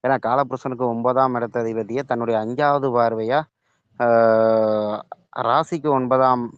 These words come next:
இடத்த அதிபதியை பார்க்கறதுனால, அ, இவங்களுக்கு வந்து பயணங்களும் இருந்தாலும் கூட, அதிகப்படியான வருமானங்கள் வர்றதுக்கு உண்டான வாய்ப்புகள் இருக்குது. அ,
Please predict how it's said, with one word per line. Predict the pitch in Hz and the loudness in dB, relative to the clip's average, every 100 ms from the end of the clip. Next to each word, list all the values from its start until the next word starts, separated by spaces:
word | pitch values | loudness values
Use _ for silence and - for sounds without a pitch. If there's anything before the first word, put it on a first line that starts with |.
| _ | _
இடத்த | 113 107 110 | -8 -4 -4
அதிபதியை | 107 104 107 110 | -6 -6 -6 -4
பார்க்கறதுனால, | 113 113 107 110 160 - _ _ - | -4 -4 -6 -6 -8 -8 _ _ -6
அ, | 120 120 117 | 0 0 0
இவங்களுக்கு | 123 135 131 120 123 | -2 -4 -4 -2 -2
வந்து | 147 131 117 113 104 - | 0 2 2 0 -4 -4
பயணங்களும் | 135 156 156 143 143 | -4 -2 -4 -2 -4
இருந்தாலும் | 123 127 127 127 120 | -4 -2 0 0 -4
கூட, | 113 120 127 - _ _ _ | -6 -4 -4 -6 _ _ _
அதிகப்படியான | 113 123 147 135 127 127 127 151 | -8 -4 -4 -4 -2 -2 0 -2
வருமானங்கள் | 113 123 135 143 139 131 123 | 0 -2 0 0 0 -4 -2
வர்றதுக்கு | 113 110 107 104 | -2 -2 -6 -8
உண்டான | 110 110 | -8 -6
வாய்ப்புகள் | 107 117 117 117 113 | -4 -6 -6 -6 -6
இருக்குது. | 101 98 110 151 160 _ _ _ | -6 -12 -6 -6 -6 _ _ _
அ, | - | -4